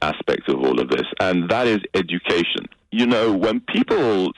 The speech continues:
start down the road of drug taking, they don't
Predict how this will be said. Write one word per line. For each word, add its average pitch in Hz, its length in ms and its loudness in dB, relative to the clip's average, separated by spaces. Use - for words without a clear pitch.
start 104 320 0
down 87 260 0
the 82 100 0
road 87 340 2
of 71 160 -4
drug 82 300 0
taking, - 460 -2
they - 100 2
don't - 260 0